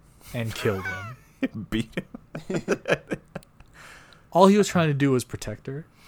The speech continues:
Speaker 1: That's it. That's it. Who are
Speaker 2: Um,
Speaker 1: we to know what a monkey was thinking?
Speaker 2: Return to monkey.
Speaker 1: Return to, reject godhood. Return to monkey.
Speaker 2: What
Speaker 1: Oh,
Speaker 2: was it?
Speaker 1: boy.
Speaker 2: Uh,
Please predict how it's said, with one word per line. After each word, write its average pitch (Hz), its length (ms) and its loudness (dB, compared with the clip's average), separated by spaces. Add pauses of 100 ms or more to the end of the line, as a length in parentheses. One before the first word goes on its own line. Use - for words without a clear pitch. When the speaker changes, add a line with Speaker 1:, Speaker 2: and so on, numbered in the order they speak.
(140)
Speaker 1:
That's 180 240 0
it. 170 220 2 (500)
That's 156 240 -4
it. 156 180 -2 (460)
Who 175 100 6
are 180 80 8
Speaker 2:
Um, 160 60 4
Speaker 1:
we 160 240 4
to 143 220 0
know 131 260 2
what 123 220 4
a 113 40 2
monkey 123 360 0
was 110 240 -2
thinking? 113 420 -12 (1000)
Speaker 2:
Return 113 440 -2
to - 120 -6
monkey. 92 520 -6 (1000)
Speaker 1:
Return 123 540 -6
to, 131 120 -12
reject 135 600 -2
godhood. 113 580 -6 (200)
Return 113 480 -6
to 113 100 -10
monkey. 101 480 -10 (840)
Speaker 2:
What 113 120 -6
Speaker 1:
Oh, - 20 -6
Speaker 2:
was 104 200 -6
it? 98 120 -2
Speaker 1:
boy. 92 60 -4
Speaker 2:
Uh, 82 260 -8